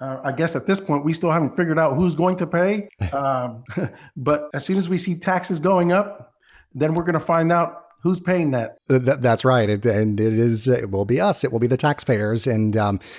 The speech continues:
Speaker 2: you know, that's, that's funny, that, that quote. I sort of had to laugh because, you know, you, you're s-, being convinced that somebody else is gonna pay. Hey, I like it when somebody else pays, uh, but it doesn't always, uh, tend to work out that way, does it? <laughs>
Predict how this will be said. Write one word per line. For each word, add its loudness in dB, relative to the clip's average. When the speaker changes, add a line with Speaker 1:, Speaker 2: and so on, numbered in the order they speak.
Speaker 2:
you 4
know, 6
that's, 4
that's 0
funny, 4
that, 0
that 0
quote. 4
I 2
sort 0
of 0
had 0
to 0
laugh 2
because, -4
you -2
know, 4
you, 0
you're -2
s-, -10
being 0
convinced 0
that -4
somebody 2
else 0
is -4
gonna 0
pay. 2
Hey, 2
I 0
like 2
it 4
when 2
somebody 2
else 0
pays, -2
uh, 0
but 2
it 2
doesn't 4
always, 2
uh, 2
tend 0
to -2
work 0
out 4
that 2
way, 0
does 0
it? 2
<laughs> 0